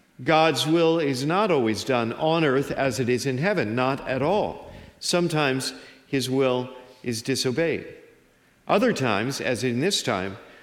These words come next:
the reason it feels like God is delayed is because he has another purpose. He has another plan. He's bringing a deeper healing, a more profound healing than just the presenting problem.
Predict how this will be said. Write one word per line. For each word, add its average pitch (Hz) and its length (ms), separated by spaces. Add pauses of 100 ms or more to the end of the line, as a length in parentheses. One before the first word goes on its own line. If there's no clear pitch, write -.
(160)
the 135 60
reason 165 320
it 117 100
feels 262 640
like 120 240
God 117 260
is 104 180
delayed 107 400
is 120 160
because 143 460 (400)
he - 140
has 190 160
another 180 300
purpose. - 800 (320)
He 175 120
has 170 260 (300)
another 160 340
plan. 170 460 (500)
He's 143 140
bringing 170 300
a 143 120
deeper 196 340
healing, 127 320
a 135 40
more 147 180
profound 175 540
healing 120 340 (280)
than 135 140
just - 680
the 143 80
presenting 143 720 (220)
problem. 101 420